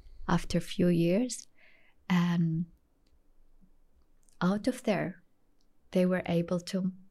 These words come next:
build up a good and healthy relationship because out of that experience, out of the lessons they've learned from that one.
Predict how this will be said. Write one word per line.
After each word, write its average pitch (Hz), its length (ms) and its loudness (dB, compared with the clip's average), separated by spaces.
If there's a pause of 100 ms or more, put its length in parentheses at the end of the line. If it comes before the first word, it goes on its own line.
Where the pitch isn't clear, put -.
(120)
build 208 340 4
up - 200 -8 (680)
a 190 80 2
good 180 320 2
and 185 120 0
healthy 170 380 -4
relationship - 560 -2 (500)
because 175 560 0 (480)
out 196 220 4
of - 100 -2
that 160 220 -4
experience, - 720 -4 (160)
out 180 220 2
of - 320 -8 (120)
the 185 80 6
lessons 185 540 2
they've - 300 -8
learned - 420 -6 (120)
from 160 260 -2
that 151 280 -10
one. - 120 -16